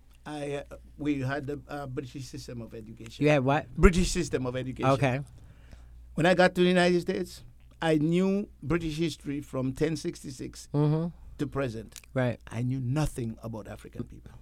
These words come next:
Speaker 2: Yes, yes, yes.
Speaker 1: In my last semester at college.
Speaker 2: What college did you go to?
Speaker 1: I, I, I graduated from York College, City University.
Speaker 2: Okay.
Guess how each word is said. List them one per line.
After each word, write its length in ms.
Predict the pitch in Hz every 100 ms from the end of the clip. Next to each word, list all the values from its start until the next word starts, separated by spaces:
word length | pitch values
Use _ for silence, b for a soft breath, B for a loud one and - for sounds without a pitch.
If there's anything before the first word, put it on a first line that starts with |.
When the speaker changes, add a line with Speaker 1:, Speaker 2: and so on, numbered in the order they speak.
| -
Speaker 2:
Yes, 540 | 147 151 127 120 - 139
yes, 400 | 131 117 110 -
yes. 460 | 123 113 104 -
Speaker 1:
In 120 | - 135
my 140 | 127
last 420 | 127 151 180 180 -
semester 480 | 175 175 156 - 147
at 160 | 127
college. 560 | - 131 113 - - -
Speaker 2:
What 160 | 147 151
college 240 | 160 147
did 140 | 123 127
you 60 | 123
go 140 | 127
to? 200 | 117 123 - - -
Speaker 1:
I, 380 | 135 131 143 139 131 156
I, 80 | 156
I 40 |
graduated 420 | 139 147 147 143 143
from 160 | 147
York 200 | 135 117
College, 280 | 117 110 101
City 220 | - 135
University. 420 | 131 123 120 117
Speaker 2:
Okay. 360 | 127 123 123 123